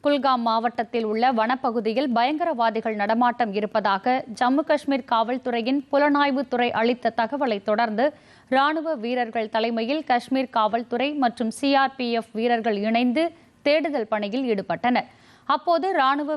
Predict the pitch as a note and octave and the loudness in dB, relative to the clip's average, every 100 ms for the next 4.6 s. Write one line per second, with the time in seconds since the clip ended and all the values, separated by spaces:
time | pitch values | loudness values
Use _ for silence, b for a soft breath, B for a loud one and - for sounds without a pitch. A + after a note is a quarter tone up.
0 | A#3 A#3+ A#3 A3+ A3 G#3 C#4+ A#3 B3 D4 | -4 -4 -4 -2 -4 -2 0 2 2 2
1 | D#4+ G#3+ G#3+ A3+ A#3+ A3 A3+ G3+ G#3 A#3 | 0 2 0 0 -2 -4 -4 -2 0 0
2 | B3+ A3 G#3+ G#3 G#3+ A#3 G3+ A3 C4 B3+ | 2 2 0 -2 -4 -4 -4 -4 -2 -2
3 | C4 - F#3+ - C#4+ B B B A#3 C4+ | -6 -8 -8 -4 -4 B B B 0 0
4 | D4+ D#4+ F4 C4+ B3+ | 2 -2 -2 -2 -2